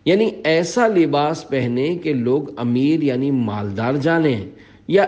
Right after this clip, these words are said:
ऐसा लिबास पहने कि जिससे लोग नेक परहेजगार समझें। ये दोनों किस्म के लिबास शोहरत के लिबास हैं। अलगरज जिस लिबास में नीयत ये हो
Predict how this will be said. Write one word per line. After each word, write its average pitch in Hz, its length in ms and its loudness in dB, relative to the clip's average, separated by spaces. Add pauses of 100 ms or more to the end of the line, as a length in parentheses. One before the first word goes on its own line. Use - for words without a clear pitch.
(120)
ऐसा 135 360 -2
लिबास 160 500 2
पहने 151 360 2
कि 156 200 -2
जिससे 147 520 -2
लोग 135 440 0
नेक 143 680 0
परहेजगार 135 760 -2
समझें। 143 680 -2 (420)
ये 143 160 2 (100)
दोनों 143 400 0
किस्म 131 440 -4
के 113 160 -4
लिबास 113 680 -4 (360)
शोहरत 156 580 0
के 151 120 0
लिबास 120 600 -2
हैं। 95 320 -10 (420)
अलगरज 175 560 4
जिस 170 300 -2
लिबास 147 560 0
में 147 160 2
नीयत 170 560 0
ये 156 200 2
हो 117 220 0